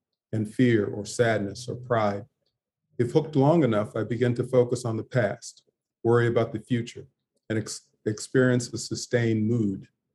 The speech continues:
I'm again the leaf attached to the internal dialogue of thought,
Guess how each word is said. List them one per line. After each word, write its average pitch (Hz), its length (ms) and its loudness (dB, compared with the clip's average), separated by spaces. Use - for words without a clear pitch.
I'm 117 140 2
again 131 340 4
the 120 80 4
leaf 123 400 0
attached 117 600 -4
to 117 120 -4
the 107 200 -4
internal 127 480 2
dialogue 113 720 0
of - 80 -18
thought, 98 300 -2